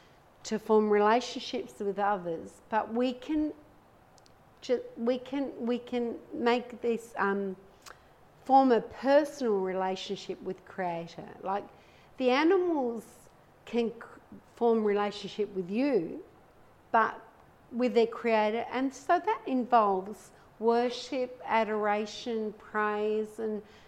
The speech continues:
prayer, and things like this. Like, this is a separate thing. The only being is humanity that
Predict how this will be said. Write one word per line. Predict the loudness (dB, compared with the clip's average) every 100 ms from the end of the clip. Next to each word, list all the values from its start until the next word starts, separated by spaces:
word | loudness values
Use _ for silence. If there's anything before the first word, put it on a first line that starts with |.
| _
prayer, | -8 0 2 4 2 2 2
and | 0
things | -2 -2 -2
like | -4 -6 -6
this. | -8 -12 -20 _ -10
Like, | 0 0 0
this | -4 -4 -10 -4
is | -2 -2 -6 -18 -20 -20 -20 -20 -10 -4
a | -4
separate | -2 -2 -2 -4 -6 -6
thing. | -4 -2 -2 -4 -8 -14 -20 -10
The | -6
only | -2 -2 -2
being | -2 -2 0 -2 -2 -6 -10 -18 -8
is | -6 -6 -10 -20 -20 -6
humanity | -4 -2 -4 -6 -10 -8
that | -8 -10